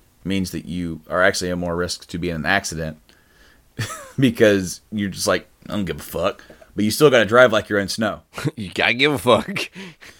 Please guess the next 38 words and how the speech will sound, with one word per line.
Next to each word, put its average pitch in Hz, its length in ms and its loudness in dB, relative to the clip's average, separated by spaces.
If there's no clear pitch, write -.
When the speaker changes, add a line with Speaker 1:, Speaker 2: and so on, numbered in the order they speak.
Speaker 1:
You 151 180 0
have 143 340 0
to 127 80 -6
give 117 160 -2
a 98 60 -6
fuck 120 300 -2
<laughs> - 180 -8
because - 500 0
if 147 240 2
you 156 140 -6
do 151 220 -4
not 139 360 2
give 131 240 0
said 123 280 0
fucks, 127 380 0
you 120 180 -4
will 113 160 0
get 107 240 0
in 107 100 -4
said 98 280 0
accidents 95 600 -4
because 104 360 -2
you're 123 80 2
just 117 180 -2
gonna 120 140 0
be, 113 100 2
like, 104 160 0
rolling 110 300 0
through. 117 120 2
All 113 80 6
of 107 60 -2
a - 20 -6
sudden, 117 160 0
you're 107 100 -4
like, 101 200 -2
"I 160 140 4
can't 113 280 -6
stop." 294 300 -14